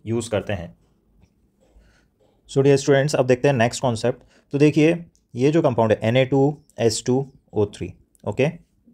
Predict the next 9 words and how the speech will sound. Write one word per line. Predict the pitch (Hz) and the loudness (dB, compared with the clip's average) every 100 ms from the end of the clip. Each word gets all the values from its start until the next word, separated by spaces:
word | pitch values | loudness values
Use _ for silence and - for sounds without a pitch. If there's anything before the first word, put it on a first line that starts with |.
| _ _ _ _ _ _ _ | _ _ _ _ _ _ _
इस | - 151 | -2 2
कंपाउंड | 185 165 151 151 | 2 4 4 2
को | 160 | 0
बोलते | 113 131 | 0 -2
हैं | 156 | -4
सोडियम | - 120 131 143 185 - | 0 2 2 -2 -6 -2
थायोसल्फेट। | 110 117 110 95 87 87 - _ | 0 2 0 -4 -6 -12 -18 _
ठीक | 120 113 | -10 -6
है, | 165 | -8